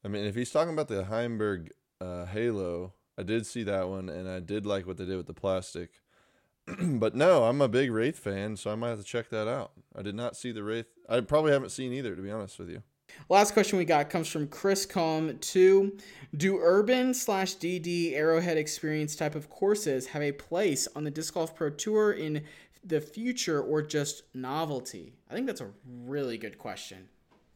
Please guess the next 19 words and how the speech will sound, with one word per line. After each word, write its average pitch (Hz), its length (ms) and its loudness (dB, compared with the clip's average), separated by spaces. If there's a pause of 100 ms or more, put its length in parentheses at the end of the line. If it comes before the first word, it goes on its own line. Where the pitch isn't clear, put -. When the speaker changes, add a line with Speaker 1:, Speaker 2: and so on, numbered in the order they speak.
(320)
Speaker 2:
I 151 100 -2
think 196 280 -6
the 180 200 -8
answer 170 260 -2
is 135 140 -4
no, 131 680 0
it 120 140 -10
does 120 200 -10
not 117 200 -8
have 113 160 -12
a 107 40 -16
place 107 380 -10
on 98 80 -12
the 101 60 -12
Disc 90 240 -16
Golf 85 240 -14
Pro 82 140 -12
Tour, 85 240 -12
unfortunately. 62 720 -20